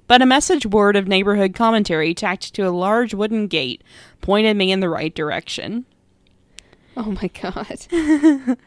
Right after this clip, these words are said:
Speaker 1: "Dear neighbors, a complaint has been lodged about the peacock," read one notice.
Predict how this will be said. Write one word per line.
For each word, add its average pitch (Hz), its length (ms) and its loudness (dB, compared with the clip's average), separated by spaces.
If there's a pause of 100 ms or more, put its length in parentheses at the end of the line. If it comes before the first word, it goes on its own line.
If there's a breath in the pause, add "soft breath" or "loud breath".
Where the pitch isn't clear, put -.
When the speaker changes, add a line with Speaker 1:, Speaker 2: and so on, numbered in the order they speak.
(420 loud breath)
Speaker 1:
"Dear 330 280 4
neighbors, 208 600 2 (120)
a 294 120 4
complaint 349 480 4
has 285 160 4
been 220 220 2
lodged 180 440 2
about 175 260 -4
the 220 100 -12
peacock," 151 580 -8 (200)
read 175 220 2
one 165 220 0
notice. 185 520 -6